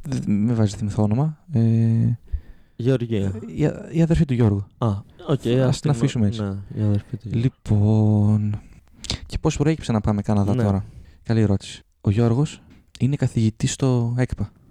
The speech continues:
Speaker 2: Στο;
Speaker 1: έκπα.
Speaker 2: Στο έκπα.
Speaker 1: Ναι. Ε, πώς το λένε;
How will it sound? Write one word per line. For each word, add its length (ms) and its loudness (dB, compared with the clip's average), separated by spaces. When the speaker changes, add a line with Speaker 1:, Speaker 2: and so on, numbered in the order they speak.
Speaker 2:
Στο; 380 -2
Speaker 1:
έκπα. 340 -2
Speaker 2:
Στο 220 -6
έκπα. 380 -4
Speaker 1:
Ναι. 240 0
Ε, 920 4
πώς 120 -10
το 120 -2
λένε; 180 2